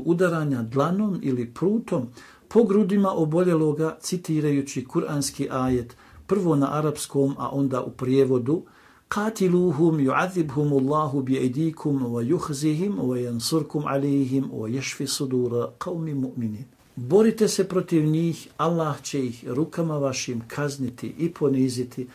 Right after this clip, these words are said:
a vas će protiv njih pomoći i grudi vjernika zaliječiti." Sura Teuba, broj četrnaest.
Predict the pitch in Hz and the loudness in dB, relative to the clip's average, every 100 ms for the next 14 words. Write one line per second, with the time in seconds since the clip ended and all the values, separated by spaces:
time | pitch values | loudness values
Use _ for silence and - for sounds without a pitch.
0 | - - _ _ 110 117 160 160 - 143 | -20 -20 _ _ -4 -2 -2 -2 -2 -4
1 | - 127 - 123 156 190 - 160 151 131 | -2 -6 -4 -2 0 -2 2 4 4 2
2 | - 143 - - _ - 131 117 156 208 | -2 -6 -8 -18 _ -6 -4 0 2 2
3 | 190 185 165 - 120 131 147 131 127 - | 2 0 -2 -6 -2 2 4 4 0 -2
4 | 123 117 117 107 104 - - - _ - | -8 -6 -4 -4 -6 -10 -14 -18 _ -8
5 | 170 175 175 139 135 127 127 - _ - | -4 -4 -4 -4 -4 -4 -8 -10 _ -14
6 | 117 107 - - - - - | -10 -10 -10 -12 -12 -12 -16